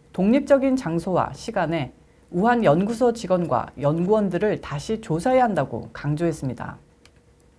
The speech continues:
과연 바이든 정부가 더블유에이치 오의 오늘 발표를 어떻게 받아들일지,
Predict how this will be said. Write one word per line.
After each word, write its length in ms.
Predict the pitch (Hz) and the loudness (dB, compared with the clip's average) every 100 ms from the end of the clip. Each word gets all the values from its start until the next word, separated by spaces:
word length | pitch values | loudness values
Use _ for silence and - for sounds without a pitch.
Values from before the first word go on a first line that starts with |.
| _ _ - _ - - - - - | _ _ -20 _ -20 -20 -20 -20 -8
과연 320 | - 196 262 269 | 4 6 6 6
바이든 420 | 202 233 285 277 | 8 8 6 2
정부가 520 | 214 170 208 185 - | 0 2 4 2 2
더블유에이치 640 | - 165 247 262 233 220 185 | -2 0 4 4 4 2 2
오의 120 | 220 | 2
오늘 400 | 226 170 240 247 | 2 2 2 2
발표를 540 | 202 156 170 160 147 - | 0 0 0 2 0 -2
어떻게 480 | 143 - 269 269 262 | -4 0 -2 0 -2
받아들일지, 840 | 170 165 180 160 147 143 127 | 0 2 0 0 -4 -6 -10